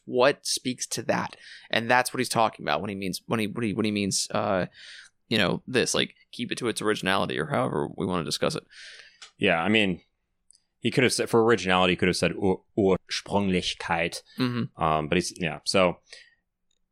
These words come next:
Speaker 2: read the sentence again with a different translation, uh, with a less biased one. "If propaganda renounces originality, earthiness of expression, it does not find its way into the feeling of the broad masses."
Speaker 1: Right.
Speaker 2: Which is, Trump conformed perfectly to that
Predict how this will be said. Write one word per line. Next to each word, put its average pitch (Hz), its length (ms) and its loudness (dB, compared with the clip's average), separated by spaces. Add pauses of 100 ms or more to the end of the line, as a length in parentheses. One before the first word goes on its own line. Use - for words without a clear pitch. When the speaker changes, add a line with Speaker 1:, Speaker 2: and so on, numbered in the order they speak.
(640)
Speaker 2:
read 143 220 6
the 120 60 2
sentence 110 300 2
again 95 260 4
with 90 160 2
a 92 40 4
different 87 280 0
translation, 82 640 2 (160)
uh, 92 340 6
with 95 180 4
a 95 60 4
less 92 240 4
biased 85 360 2
one. 85 160 0 (280)
"If 120 220 2
propaganda 135 500 4
renounces 104 720 4 (160)
originality, 117 880 4
earthiness 113 560 2
of 95 120 4
expression, 87 640 2 (260)
it 104 180 2
does 117 180 4
not 110 140 0
find 98 260 2
its - 140 -4
way 92 240 4
into 87 480 0
the 85 80 -2
feeling 87 260 0
of 85 40 -2
the 82 60 -4
broad 82 200 0
masses." - 440 -6 (180)
Speaker 1:
Right. 104 240 0
Speaker 2:
Which - 380 0 (100)
is, 117 340 0 (340)
Trump - 320 4
conformed 120 440 2
perfectly 107 400 0
to - 160 0
that 85 260 4